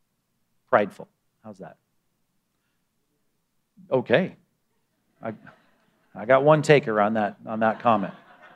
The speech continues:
Let me give you some scripture for this. Luke chapter fifteen, Jesus is gonna tell a parable about a tax collector and a sinner go up to the temple to pray.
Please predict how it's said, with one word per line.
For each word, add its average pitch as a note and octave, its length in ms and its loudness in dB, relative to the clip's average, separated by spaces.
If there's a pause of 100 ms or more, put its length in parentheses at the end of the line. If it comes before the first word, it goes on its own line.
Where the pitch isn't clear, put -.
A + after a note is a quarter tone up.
(2750)
Let D#3 120 -2
me G3+ 80 2
give F3+ 100 0
you D#3+ 60 0
some B2 340 -4 (220)
scripture - 340 -4
for G#2 140 -10
this. F#2+ 180 -16 (1300)
Luke G#3+ 240 0 (280)
chapter G3 300 4
fifteen, E3 560 0
Jesus F#3+ 160 -4
is F#3 40 -8
gonna F3 120 -2
tell D#3 140 4
a D3+ 40 2
parable D#3+ 360 4
about C#3+ 140 4
a B2+ 40 -6
tax - 320 0
collector C#3+ 360 2
and B2+ 220 -2
a A#2+ 80 -6
sinner C#3+ 240 -2
go B2+ 120 0
up B2+ 100 -4
to A#2+ 80 -14
the A#2 40 -12
temple A2 200 -4
to G2+ 40 -16
pray. F#2+ 220 -14